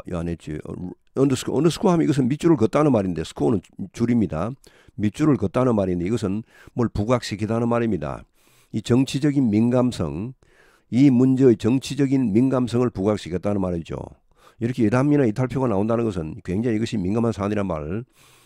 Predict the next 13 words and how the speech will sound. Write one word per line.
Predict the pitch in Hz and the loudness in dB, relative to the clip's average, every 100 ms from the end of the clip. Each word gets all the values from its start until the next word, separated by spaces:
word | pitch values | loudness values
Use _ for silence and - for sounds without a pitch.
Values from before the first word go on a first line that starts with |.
| - | 0
Amid | 107 110 | 2 2
question, | - 135 - 80 - - - | 0 -2 -2 -6 -10 -18 -2
이런 | 131 151 151 143 - _ _ | 4 6 4 2 -6 _ _
질문의 | - 127 151 156 151 147 | 0 4 4 6 6 6
와중에 | 123 92 120 139 123 104 73 69 | 6 2 2 2 2 2 -2 -4
about | 92 104 | -2 -2
President | - 123 120 110 | -2 -2 -2 -2
Trump's | 117 113 - | 0 -2 -2
relationship | 101 110 101 104 104 | 0 2 2 0 -2
with | 95 | 0
Moscow, | 101 101 - 73 - - - - - _ | 0 0 -4 -6 -10 -20 -20 -20 -20 _
트럼프 | 131 147 | 0 0
대통령의 | 120 120 139 143 131 90 107 | 0 0 2 4 4 2 -2